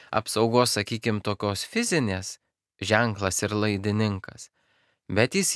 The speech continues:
yra ir mūsų dvasinis ginklas, kuris tiesiog paslepia po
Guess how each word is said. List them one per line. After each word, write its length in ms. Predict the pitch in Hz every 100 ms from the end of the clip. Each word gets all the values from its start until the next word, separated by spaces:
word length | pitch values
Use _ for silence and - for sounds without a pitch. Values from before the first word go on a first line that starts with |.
| 113
yra 180 | 120
ir 120 | 127 117
mūsų 340 | 120 - 104
dvasinis 800 | 95 92 117 127 - 104 101 95
ginklas, 520 | 107 113 104 101 98 - _ _ _
kuris 380 | - 110 113 110 - _ _ _ -
tiesiog 560 | 113 - 127 131 - _ _ _ _ _ -
paslepia 720 | 156 185 170 120 98 - 92 - _ _ _
po 140 | 127